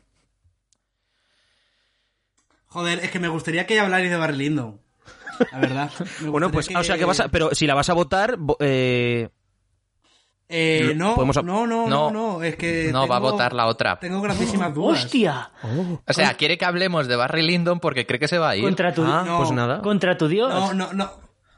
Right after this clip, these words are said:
Speaker 1: No porque creo que se vaya a ir, sino porque yo estoy seguro que es una grandísima película que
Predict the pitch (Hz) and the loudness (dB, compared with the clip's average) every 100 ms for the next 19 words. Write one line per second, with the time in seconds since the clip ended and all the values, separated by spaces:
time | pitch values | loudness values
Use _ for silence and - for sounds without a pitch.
0 | _ 175 180 214 277 269 226 208 - 190 | _ -2 0 2 2 2 2 2 2 4
1 | 202 208 208 190 - 165 165 160 143 135 | 6 4 0 -2 0 2 4 4 2 0
2 | 117 - - 151 147 135 147 151 165 185 | -4 -8 0 4 4 2 0 0 0 -2
3 | 202 190 175 180 202 196 160 156 160 156 | 0 0 0 0 0 0 -2 0 -2 0
4 | 151 147 151 170 180 170 156 151 175 175 | 0 0 -2 0 -2 0 -2 -2 0 0
5 | 165 147 135 131 120 | 0 -2 -2 -2 -6